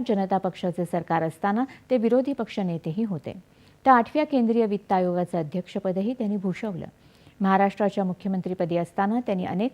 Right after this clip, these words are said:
महत्त्वाच्या योजना राबवल्या. विधान भवनात मुख्यमंत्री देवेंद्र फडणवीस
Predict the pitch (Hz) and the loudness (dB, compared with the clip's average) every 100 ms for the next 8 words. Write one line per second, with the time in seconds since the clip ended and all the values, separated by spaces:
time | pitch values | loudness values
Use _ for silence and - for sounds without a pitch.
0 | 247 190 170 156 151 160 151 143 139 175 | -2 -2 -2 -4 -4 -2 -2 -4 -4 -2
1 | 208 185 147 143 143 - - _ _ _ | 0 0 0 -2 -2 -6 -10 _ _ _
2 | _ _ _ _ _ - _ _ - 233 | _ _ _ _ _ -20 _ _ -2 4
3 | 247 240 220 226 233 233 - 208 202 202 | 6 6 4 2 0 -2 -2 -2 0 0
4 | 190 180 175 180 175 175 175 | 0 2 0 0 -2 -2 -2